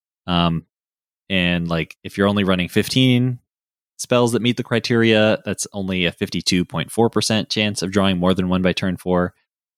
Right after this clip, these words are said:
Um, so, uh, and of course, like, you know,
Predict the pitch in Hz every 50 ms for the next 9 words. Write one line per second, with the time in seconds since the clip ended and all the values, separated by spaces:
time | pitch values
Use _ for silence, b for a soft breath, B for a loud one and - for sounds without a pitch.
0 | _ - 92 92 90 87 82 82 - _ _ _ _ _ _ _ _ _ _ _
1 | - 101 98 95 95 92 92 92 90 90 90 - _ _ _ _ _ _ _ _
2 | _ _ _ _ _ _ _ _ _ _ _ _ _ _ _ _ _ _ _ _
3 | _ _ _ _ _ _ _ 110 113 107 107 - 98 113 110 - - - 131 123
4 | - 113 104 95 87 - - - _ _ _ _ _ _ _ _ _ _ 110 107
5 | 95 85 82 80